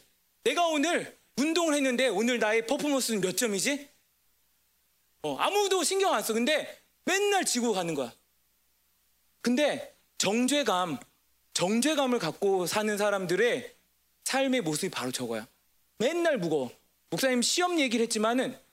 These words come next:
뭐냐면은 정죄감이 뭐야, 얘들아? 어, 정죄감.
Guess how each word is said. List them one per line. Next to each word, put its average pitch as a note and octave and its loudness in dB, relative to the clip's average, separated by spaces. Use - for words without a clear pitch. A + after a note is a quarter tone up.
뭐냐면은 G#3 4
정죄감이 G#3+ 2
뭐야, C#3+ 0
얘들아? D#3+ -2
어, - -14
정죄감. C#3 -2